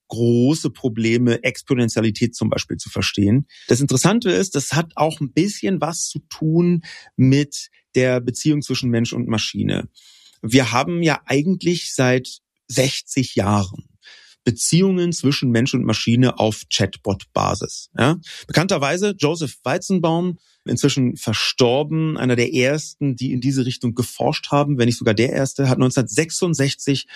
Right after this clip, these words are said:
seine ersten Chatbot-Versuche gemacht. Eliza. Ja, falls ihr irgendwo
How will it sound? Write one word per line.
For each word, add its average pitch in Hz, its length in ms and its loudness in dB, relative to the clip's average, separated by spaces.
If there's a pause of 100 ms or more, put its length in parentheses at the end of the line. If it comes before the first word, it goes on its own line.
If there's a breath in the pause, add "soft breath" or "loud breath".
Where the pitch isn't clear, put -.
(320 loud breath)
seine 123 260 2
ersten 127 340 -2
Chatbot-Versuche 101 920 -2
gemacht. 95 400 0 (240 soft breath)
Eliza. 110 640 0 (140)
Ja, 123 180 0
falls 120 200 0
ihr 127 80 0
irgendwo 139 440 2